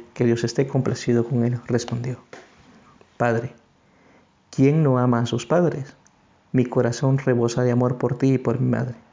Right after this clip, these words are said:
pero siento tanto afecto por este hombre, Muhammad,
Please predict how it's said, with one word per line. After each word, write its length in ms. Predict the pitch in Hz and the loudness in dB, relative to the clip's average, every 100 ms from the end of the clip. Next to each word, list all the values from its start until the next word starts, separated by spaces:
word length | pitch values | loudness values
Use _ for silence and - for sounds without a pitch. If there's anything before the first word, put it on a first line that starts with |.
| _ - - - - | _ -20 -20 -14 0
pero 240 | 135 127 | 4 4
siento 480 | - 147 147 151 147 | 2 2 2 2 0
tanto 400 | 147 151 151 151 | 0 0 2 0
afecto 400 | 139 139 139 131 | 0 0 0 -4
por 160 | 123 120 | 0 -2
este 300 | 117 - 120 | -2 0 2
hombre, 380 | 123 117 117 - - | 2 2 -2 -8 -6
Muhammad, 460 | 120 120 156 143 | -4 -2 -2 -2